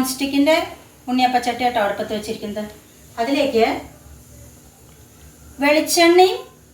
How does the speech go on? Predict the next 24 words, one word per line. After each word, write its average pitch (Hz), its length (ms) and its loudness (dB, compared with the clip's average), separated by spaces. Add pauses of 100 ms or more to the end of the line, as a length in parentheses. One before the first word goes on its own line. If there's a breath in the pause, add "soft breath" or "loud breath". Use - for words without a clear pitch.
(280)
കുറച്ച് 247 380 -4
ഒഴിച്ചു 247 200 -4
കൊടുക്കുക, 226 340 -4
കുറച്ച് 220 320 -6
നെയ്യും, 156 300 -6 (480 loud breath)
രണ്ടും 285 320 6
കൂടി 320 200 2 (640)
മിക്സ് 294 280 -6
ചെയ്തിട്ടാട്ടോ 262 540 -2
ഞാൻ 220 120 -4
ഉണ്ടാക്കുന്നത്. 220 440 -6
എന്തായാലും 254 400 2
ഉണ്ണിയപ്പം 240 340 -2
അല്ലേ, 175 160 -6 (1080)
നെയ്യപ്പം 277 440 2
എന്ന് 311 140 2
പറയുമ്പോൾ 294 280 2
അതിൽ 285 180 0
എന്തായാലും 277 420 2
നെയ്യ് 233 240 -2
വേണം. 165 200 -6 (1200)
കുറച്ചും 226 360 -8
കൂടി 190 200 -6
ഒഴിക്കട്ടെ. 175 360 -4